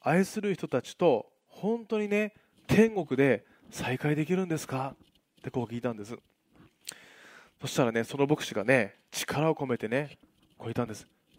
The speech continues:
「はい、確かに再会できます。でも、他の人とも再会しますよ」って言ったんです。ね。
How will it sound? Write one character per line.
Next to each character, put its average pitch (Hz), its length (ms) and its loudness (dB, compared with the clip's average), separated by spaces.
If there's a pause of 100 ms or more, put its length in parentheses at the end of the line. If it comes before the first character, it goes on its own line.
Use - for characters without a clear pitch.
(460)
「は - 180 4
い、 156 120 6 (920)
確 - 360 2
か - 140 0
に 180 100 4
再 131 300 2
会 131 180 2
で 117 80 0
き 113 120 -6
ま 113 120 0
す。 - 160 -12 (2250)
で 196 100 12
も、 175 320 8 (640)
他 - 240 -8
の 185 120 0
人 190 120 -8
と 202 100 -4
も 160 100 -6
再 131 200 -2
会 135 160 -2
し - 100 -10
ま 147 120 -6
す - 100 -16
よ」 123 100 0
っ - 20 -16
て - 60 -20 (200)
言 - 80 -4
っ - 40 -12
た - 40 -18
ん - 20 -14
で 95 60 -14
す。 - 160 -20 (500)
ね。 107 240 -12